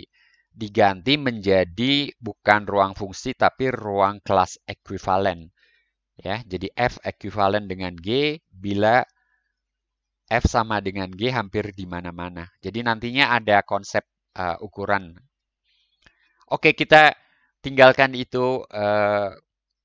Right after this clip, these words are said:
dulu ya, eh, mungkin bukan dulu, eh, seterusnya <laughs> juga gitu, dengan catatan ya. Jadi kita tinggalkan itu dengan catatan bahwa Anda memahami konsep, eh, kelas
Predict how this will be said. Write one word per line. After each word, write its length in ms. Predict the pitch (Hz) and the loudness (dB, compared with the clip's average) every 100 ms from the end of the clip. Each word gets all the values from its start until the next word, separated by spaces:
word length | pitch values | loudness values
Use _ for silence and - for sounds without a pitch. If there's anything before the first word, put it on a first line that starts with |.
| _ _ _ _ _ | _ _ _ _ _
dulu 400 | 127 123 117 127 | -6 -4 -4 -4
ya, 300 | 123 127 151 143 | 2 4 4 2
eh, 400 | 98 104 98 101 | -4 -2 -2 -4
mungkin 400 | 104 - 120 117 _ _ _ | -10 -14 -14 -14 _ _ _
bukan 200 | 98 98 101 | -12 -12 -10
dulu, 300 | 110 101 92 | -8 -8 -8
eh, 220 | 98 92 90 | -6 -8 -8
seterusnya 560 | - - 110 104 117 117 | -18 -16 -12 -10 -8 -10
<laughs> 120 | 110 | -10
juga 260 | 120 113 92 | -6 -4 -4
gitu, 180 | 87 90 95 | -8 -12 -8
dengan 180 | 101 110 117 | -6 -4 -4
catatan 400 | - 110 117 104 | -6 -2 -2 -2
ya. 120 | 92 107 98 | -6 -8 -8
Jadi 140 | 98 | -10
kita 220 | 104 101 117 | -8 -6 -6
tinggalkan 400 | 120 107 104 110 101 | -2 -2 0 -4 -8
itu 120 | 139 131 | -10 -8
dengan 220 | 107 104 | -8 -10
catatan 460 | 101 - - 123 131 _ _ _ _ _ | -12 -14 -4 -4 -4 _ _ _ _ _
bahwa 400 | - 90 104 117 110 104 | -8 -4 2 2 2 0
Anda 300 | 98 110 120 120 _ _ _ _ _ 101 | -2 0 2 0 _ _ _ _ _ -14
memahami 520 | 98 98 101 98 117 | -8 -6 -6 -8 -8
konsep, 400 | 95 92 - 107 _ _ | -6 -8 -6 -8 _ _
eh, 580 | 95 90 87 82 - - - _ _ _ _ _ _ _ - | -6 -4 -2 -4 -8 -14 -16 _ _ _ _ _ _ _ -8
kelas 240 | 95 90 | -6 -6